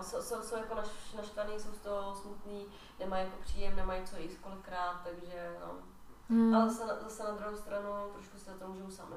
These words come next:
Speaker 1: prostě je to hnusný to říct, ale jak jsem říkala, že oni žijou tady a teď, takže oni, když měli mega příjem, jakože baleže prostě z turistů a lítali jim tam fakt zlatý holuby do pusy,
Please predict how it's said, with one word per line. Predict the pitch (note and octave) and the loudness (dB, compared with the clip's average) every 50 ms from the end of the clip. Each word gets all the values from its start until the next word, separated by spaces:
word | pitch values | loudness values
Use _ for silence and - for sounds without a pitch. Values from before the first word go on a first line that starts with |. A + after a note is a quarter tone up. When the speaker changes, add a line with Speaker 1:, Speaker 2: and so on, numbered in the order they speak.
| E3 E3+ | -12 -12
Speaker 1:
prostě | E3 E3 - F3 | -14 -14 -10 -10
je | E3+ F3 | -8 -8
to | F#3+ F#3 | -8 -10
hnusný | F#3 F#3 - - G3+ G3 F#3+ | -10 -10 -10 -10 -10 -10 -10
to | G3 F#3+ | -10 -10
říct, | G3 F#3 F#3 F#3 - - - - - - - - - | -10 -10 -10 -10 -10 -12 -12 -10 -10 -8 -6 -2 2
ale | G3+ G3 | 2 2
jak | F#3 F#3+ | 2 2
jsem | G#3 G3+ | -2 -4
říkala, | G3 G3 - - F#3+ F#3+ | -6 -6 -4 -2 -2 -2
že | F3+ F3 | 0 -2
oni | F3 F#3+ F#3+ | -2 -4 -4
žijou | F#3 G3 F#3+ G3 | -6 -6 -6 -4
tady | F#3+ G3+ F#3 F#3+ - | -4 -2 -2 0 -2
a | - - | -2 -2
teď, | - F#3+ F#3 F#3 - | -2 -2 -2 -2 -4
takže | F#3 F3+ - F#3 E3+ F3 | -8 -8 -8 -8 -6 -6
oni, | F3+ F#3 F#3 F3+ F3+ F3+ F3+ F#3 F#3 - - - - | -6 -4 -4 -6 -6 -6 -8 -10 -10 -14 -16 -16 -16
když | G3+ F#3+ F#3+ | -14 -12 -8
měli | G#3 G3+ G3 G3 | -6 -6 -4 -4
mega | G3 F#3 F3+ F#3+ F#3 | -4 -2 -2 -4 -6
příjem, | G3 - - G3+ G3 F#3 | -6 -8 -10 -8 -6 -6
jakože | F#3 F3+ F3+ F#3 F#3+ F3 | -6 -8 -8 -10 -8 -4
baleže | E3+ E3+ F3 F3 F3 - F#3 F3 | -2 0 0 -2 -2 -4 -8 -8
prostě | - - - - G3 | -8 -10 -14 -14 -14
z | G3 - | -12 -12
turistů | - F#3 F#3 F#3+ F#3+ - - - F3+ - - - | -10 -10 -10 -10 -10 -12 -12 -10 -8 -6 -2 0
a | F3+ F3+ F3 F3 E3+ D#3+ D#3 F3 | 2 2 4 4 2 2 0 -2
lítali | F3 E3+ - F3 F3 | -6 -6 -4 -4 -4
jim | F3 F3 | -2 -4
tam | F#3 F3+ F#3 - | -6 -8 -10 -10
fakt | - F#3 F#3 F#3 | -12 -12 -10 -8
zlatý | F3 F3 E3+ - - F#3 | -8 -8 -8 -8 -10 -10
holuby | F3+ F3+ F3 E3+ E3 E3+ D#3+ | -8 -8 -6 -6 -4 -4 -6
do | D#3 D#3 G3+ | -6 -8 -10
pusy, | G3 - - G#3 | -12 -12 -10 -8